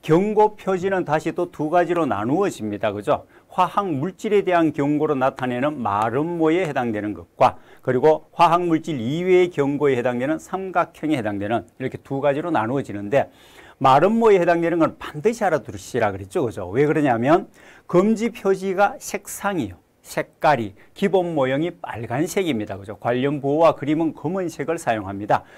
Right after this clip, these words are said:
그런데 경고 표지도 마름모에 해당되는 것은 기본 모형이 빨간색입니다. 금지와 똑같습니다. 그죠? 그래서 문제 내기가 아주 좋다 그랬습니다.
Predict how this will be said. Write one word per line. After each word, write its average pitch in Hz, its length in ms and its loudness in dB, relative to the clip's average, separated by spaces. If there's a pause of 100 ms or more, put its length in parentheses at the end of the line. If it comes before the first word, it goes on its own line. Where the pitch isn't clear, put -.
(120)
그런데 165 460 4 (240)
경고 214 580 4
표지도 - 720 -2 (120)
마름모에 185 680 2
해당되는 147 440 2
것은 135 400 0
기본 170 380 0
모형이 131 400 -2
빨간색입니다. 104 1080 -4
금지와 143 540 -2
똑같습니다. 147 800 -8
그죠? 90 260 -16 (240)
그래서 143 320 -2
문제 147 400 -2
내기가 143 480 -6
아주 - 180 -20
좋다 117 380 -8
그랬습니다. 92 480 -12